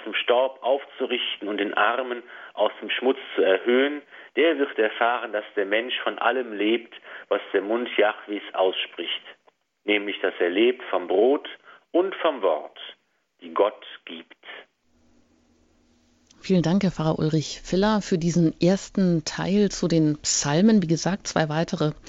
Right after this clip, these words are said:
Speaker 2: folgen noch. Ein, der nächste Teil in der nächsten Sendung. Da wird es dann um jene Psalmen gehen, die die Heilsgeschichte widerspiegeln. Und in einem dritten Teil wollen Sie dann auch noch die Psalmen als persönliches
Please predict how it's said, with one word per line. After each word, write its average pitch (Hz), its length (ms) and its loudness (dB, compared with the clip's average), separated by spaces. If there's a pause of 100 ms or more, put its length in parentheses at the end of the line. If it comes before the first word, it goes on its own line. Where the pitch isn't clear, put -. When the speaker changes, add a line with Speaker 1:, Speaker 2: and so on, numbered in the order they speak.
(460)
Speaker 2:
folgen 214 480 4
noch. 220 360 0
Ein, 170 380 0
der 160 120 0
nächste 180 340 0
Teil 175 280 2
in 175 80 2
der 165 120 4
nächsten 175 420 2
Sendung. 180 400 6
Da 185 140 4
wird 175 160 -4
es - 140 -4
dann 202 360 6 (380)
um 185 160 2
jene 175 240 4
Psalmen 175 420 2
gehen, 175 460 4
die 165 320 2
die 147 240 0 (160)
Heilsgeschichte 208 960 0 (100)
widerspiegeln. 196 880 4
Und 175 200 0
in 165 80 -2
einem 156 160 0
dritten 165 500 2 (300)
Teil 165 400 2 (680)
wollen 165 220 4
Sie 170 100 0
dann 170 160 2
auch 160 160 0
noch 165 160 -2
die 170 140 -6
Psalmen 165 360 0
als - 280 -4
persönliches 165 800 0